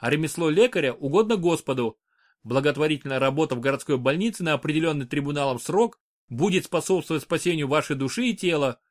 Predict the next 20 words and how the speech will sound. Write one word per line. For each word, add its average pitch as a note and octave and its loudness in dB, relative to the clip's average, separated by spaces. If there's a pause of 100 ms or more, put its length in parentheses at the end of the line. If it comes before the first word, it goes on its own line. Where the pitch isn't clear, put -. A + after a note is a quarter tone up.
(380)
В - -20
противном E3 2
случае D#3+ -2
вы D3 0
будете D3+ 2
переданы C3+ 0
в A2+ -4
руки E3 -2
протекты G3+ 0 (280)
по C#3+ 2
обвинению G3+ -2
в - -20
попытках E3+ -2
отравления, F3+ 0 (420)
тайной A#3 0
торговли D3+ 0
ядами G3+ 0 (120)
и D#3 -2
утаивании F3+ 2
доходов. C3 0